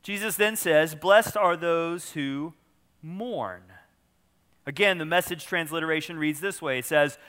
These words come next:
"You're blessed when you feel that you've lost what is most dear to you. Only then can you be embraced by the one most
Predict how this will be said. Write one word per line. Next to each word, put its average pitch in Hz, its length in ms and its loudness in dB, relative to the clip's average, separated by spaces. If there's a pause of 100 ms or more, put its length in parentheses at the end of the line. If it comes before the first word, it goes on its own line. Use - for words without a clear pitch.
(160)
"You're 175 200 0
blessed 190 720 4 (280)
when 175 200 -6
you 185 120 -6
feel 247 380 2
that 226 180 2
you've 175 220 -10
lost 185 540 4
what 160 200 -4
is 147 160 -4
most 165 440 -6
dear 165 260 -6
to - 160 -14
you. 95 280 -12 (1200)
Only 262 420 -2
then 190 640 0 (200)
can 180 220 -4
you 180 120 -6
be 175 200 -4
embraced 156 1000 -2 (300)
by 160 260 6
the 160 160 -2
one 143 680 2 (460)
most 135 680 -6